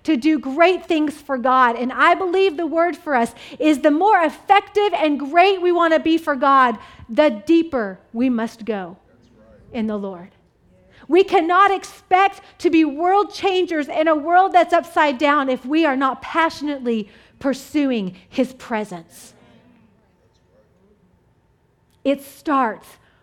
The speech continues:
with us pursuing the Lord. His presence is such a privilege, and I want to give you a little bit of history of what that looks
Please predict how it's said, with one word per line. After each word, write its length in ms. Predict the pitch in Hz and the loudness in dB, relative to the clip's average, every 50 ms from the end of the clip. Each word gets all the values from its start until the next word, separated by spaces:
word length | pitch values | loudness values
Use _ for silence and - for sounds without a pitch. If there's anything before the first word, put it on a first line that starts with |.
| _ - | _ -8
with 240 | 208 220 226 226 - - | -4 -4 -4 -6 -6 -6
us 500 | 233 247 220 185 180 - - - _ _ _ _ _ _ _ _ _ _ | -6 -4 -4 -4 -8 -12 -18 -20 _ _ _ _ _ _ _ _ _ _
pursuing 760 | - - 226 - - - - 247 233 220 202 202 190 165 165 180 175 _ _ _ _ _ _ - | -14 -12 -12 -12 -12 -12 -10 -8 -6 -6 -6 -8 -10 -10 -12 -14 -16 _ _ _ _ _ _ -14
the 180 | 202 196 208 196 | -10 -8 -8 -8
Lord. 400 | 180 185 180 165 151 - _ _ _ _ _ _ _ _ _ _ _ _ _ _ _ _ _ _ _ _ _ - - - | -8 -10 -14 -16 -18 -20 _ _ _ _ _ _ _ _ _ _ _ _ _ _ _ _ _ _ _ _ _ -16 -6 0
His 200 | 330 339 - - | 0 0 0 -2
presence 520 | - - - 359 359 370 370 403 370 - | -12 -6 0 0 0 2 0 -2 -6 -4
is 120 | 320 285 - | -6 -6 -4
such 240 | - 320 285 285 294 | -2 -2 -2 -2 -4
a 60 | 247 | -8
privilege, 560 | - - - - 320 285 247 254 214 202 214 | -8 -8 -6 -4 -4 -4 -2 -4 -4 -4 -2
and 80 | 254 262 | -2 -2
I 80 | 269 | -2
want 220 | 277 302 339 370 381 | -2 -2 -2 -2 -2
to 60 | 302 | 0
give 160 | 359 392 311 | -2 0 0
you 100 | 349 349 | 0 -2
a 40 | 320 | -2
little 180 | 277 339 339 311 | -2 -2 -2 -2
bit 120 | 320 277 | -2 -2
of 80 | 262 - | -4 -4
history 500 | - 330 359 349 - - 285 262 247 247 | -4 -4 -4 -4 -6 -10 -8 -4 -4 -4
of 120 | 233 220 | -2 -2
what 180 | 262 254 247 - | -2 -4 -2 -2
that 200 | 240 214 208 220 | -2 -4 -4 -4
looks 200 | 220 233 - | -10 -10 -10